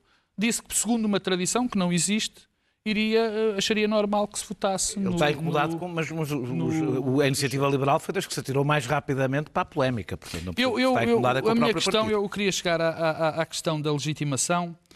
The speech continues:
Speaker 1: porque, eh, é muito importante. O, a história de que o Chega, eh, não quer fazer parte do sistema é mentira.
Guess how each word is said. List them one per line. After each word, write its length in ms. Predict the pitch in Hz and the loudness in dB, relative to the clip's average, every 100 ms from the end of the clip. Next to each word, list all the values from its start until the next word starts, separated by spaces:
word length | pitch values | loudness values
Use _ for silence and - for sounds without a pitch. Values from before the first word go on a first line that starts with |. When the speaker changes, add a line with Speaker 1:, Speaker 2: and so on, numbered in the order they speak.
| - _ _ _ | -20 _ _ _
Speaker 1:
porque, 440 | 175 165 147 - 156 156 - 151 | 0 0 0 -2 0 0 -2 -4
eh, 60 | 165 | 0
é 20 | |
muito 200 | 170 175 | 0 0
importante. 640 | 185 - - 190 170 - 143 127 _ _ | -2 -2 -4 -4 -4 -8 -14 -16 _ _
O, 180 | 190 - | -4 -4
a 100 | - | -2
história 440 | 254 - 104 104 123 | -4 -4 -4 -2 -4
de 120 | 123 | -6
que 100 | - | -4
o 60 | 165 | -2
Chega, 580 | - 98 87 87 85 - _ _ _ _ _ _ _ _ | -2 -2 -4 -8 -12 -14 _ _ _ _ _ _ _ _
eh, 520 | 147 127 123 117 110 104 _ | -8 -6 -6 -6 -10 -14 _
não 240 | 160 175 175 | 2 2 2
quer 180 | 156 | 0
fazer 300 | 131 151 147 | 0 -2 -2
parte 300 | 147 151 135 | 0 -2 -2
do 60 | 156 | -6
sistema 460 | - - 170 185 - | -6 -2 -2 -2 -4
é 80 | 175 | 0
mentira. 680 | 185 185 165 156 110 92 | 2 2 0 2 0 -2